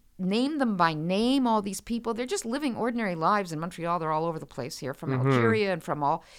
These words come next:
Speaker 1: you know. And I said, "Well, did your book cause a tremendous," not really. It sold about three thousand copies. It was never translated into English. It sort of sank like a stone somewhere. But honestly, uh, I think people are living in such a bubble here. They think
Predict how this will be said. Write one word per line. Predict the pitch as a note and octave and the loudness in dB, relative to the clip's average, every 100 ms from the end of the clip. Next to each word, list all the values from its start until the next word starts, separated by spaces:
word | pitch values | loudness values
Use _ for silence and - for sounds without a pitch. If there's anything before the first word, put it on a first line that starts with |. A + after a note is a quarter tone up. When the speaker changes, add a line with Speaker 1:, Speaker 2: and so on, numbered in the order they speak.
| - - | -12 -2
Speaker 1:
you | B3+ | 2
know. | F#3+ G#3 G#3 - - - | 4 2 -2 -14 -14 -2
And | C4+ | 0
I | F4 | 2
said, | D#4+ A3 | 0 0
"Well, | G#3+ G#3 | 2 2
did | F#3+ A3 G3+ | 0 -4 -2
your | G3 | -2
book | G3 A#3+ | -2 -4
cause | - G#3+ A3+ G#3 | -6 -2 -2 -2
a | G#3+ | -6
tremendous," | A3+ G#3 A3+ A3 A3+ - - - - - - | -4 -2 0 0 -2 -6 -14 -20 -20 -20 -10
not | F#4 G#4+ | -8 -4
really. | A3 F3+ F#3+ B3 - | -2 -2 -4 -8 -8
It | G#3 | -6
sold | - A#3 G#3 | 0 0 2
about | F#3+ F#3 | 0 -2
three | - G#3+ | -4 -2
thousand | F#3+ F3+ F3 | 0 -2 -4
copies. | F#3 D#3 - C4 D4+ | -2 -4 -2 -6 -4
It | |
was | - D#3+ | -6 -2
never | F3+ E3+ F3+ F3 - | 0 2 2 0 -2
translated | F3 E3 E3+ E3 D#3 | -6 -4 -4 -4 -6
into | D3+ - | -8 -6
English. | G3 G3+ C4+ D4 - | -4 -2 -2 -4 -8
It | F3+ | -6
sort | F#3+ E3+ | -6 -6
of | E3 | -8
sank | - F#3 F3 | -4 -4 -4
like | F3 E3 | -6 -6
a | |
stone | - - E3+ F3+ | -6 -2 -2 -2
somewhere. | - F#3+ F#3 G3+ B3+ - - - _ | -4 -2 -2 -2 -4 -8 -20 -20 _
But | G3+ F#3+ F#3 - _ _ _ _ - | 6 8 6 2 _ _ _ _ 0
honestly, | G#3+ D4+ D4+ E4 F#4 - | 2 2 0 -2 -2 0
uh, | G3 | 0
I | G3+ F3+ | 2 0
think | G3 B3 B3 | 0 -4 -4
people | G#3+ G#3 | -6 -4
are | F3+ | -4
living | E3+ F#3+ E3+ | -2 -2 -4
in | D#3+ | -4
such | E3+ | -8
a | E3+ | -4
bubble | C#3 D3+ F3+ | -4 -4 -4
here. | F3+ F3+ F#3 | -2 -2 -2
They | E3 D#3 | -2 -6
think | - F3 E3+ | -6 -6 -6